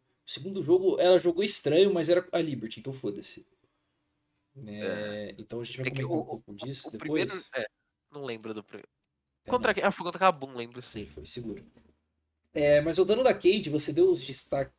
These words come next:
Speaker 1: destaque pro Grell. É, e antes pra gente, da gente dar outros destaques individuais, eu quero dar uma farpada no, no Grell, mano.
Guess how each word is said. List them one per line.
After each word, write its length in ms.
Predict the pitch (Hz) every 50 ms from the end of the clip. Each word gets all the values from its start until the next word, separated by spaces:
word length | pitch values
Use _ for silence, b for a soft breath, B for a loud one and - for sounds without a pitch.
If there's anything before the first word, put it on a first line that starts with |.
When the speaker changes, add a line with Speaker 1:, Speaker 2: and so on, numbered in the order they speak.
| _ -
Speaker 1:
destaque 500 | 143 127 - - - 156 160 160 - -
pro 160 | - 127 120
Grell. 400 | 117 131 151 175 190 143 107 - _ _ _ _ _ _ _ _ _ _ _ _ _ _ _ _ _ _ _ _ _ _ _ -
É, 300 | 127 127 127 123 123 127
e 40 | 139
antes 120 | 170 165 -
pra 100 | - 175
gente, 180 | 160 165 - -
da 80 | 139
gente 160 | 139 139 - -
dar 100 | 135 123
outros 200 | 135 147 - -
destaques 420 | 127 123 - - 131 123 127 -
individuais, 720 | 120 120 113 113 113 113 110 110 117 139 165 175 170 139 135
eu 80 | 135
quero 280 | 131 160 160 180 202 196
dar 120 | 190 190
uma 180 | 214 214 233 226
farpada 540 | 226 262 240 226 - - 208 226 208 262 254
no, 560 | 254 269 277 294 302 294 277 269 262 240 220
no 120 | 233 311
Grell, 400 | 302 - 156 - 185 202 190 165
mano. 240 | 139 123 110 101